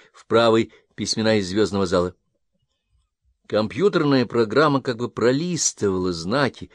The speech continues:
сравнивая их друг с другом. Поначалу совпадений не было.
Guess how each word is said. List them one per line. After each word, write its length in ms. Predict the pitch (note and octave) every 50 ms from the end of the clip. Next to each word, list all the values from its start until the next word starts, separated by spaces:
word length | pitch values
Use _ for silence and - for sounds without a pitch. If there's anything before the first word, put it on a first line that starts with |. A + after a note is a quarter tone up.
| - - _
сравнивая 760 | - - - - - G2+ A2 B2+ C3 B2+ A2 G2 G2 F#2+ F#2 F#2+
их 100 | F2+ E2
друг 200 | F#2 F2 D#2+ E2
с 40 |
другом. 280 | F2 F#2 E2+ F2 E2+ - _ _ _ _ _ _ _ _ _ _ _ _ _ _
Поначалу 480 | - - F#2+ F#2 - - F#3 F#3+ F3 D#3
совпадений 500 | - - - - A#2+ B2 D#3+ D#3 D3+ C#3+
не 140 | B2+ A2+
было. 220 | G2 G2 F#2+ F2+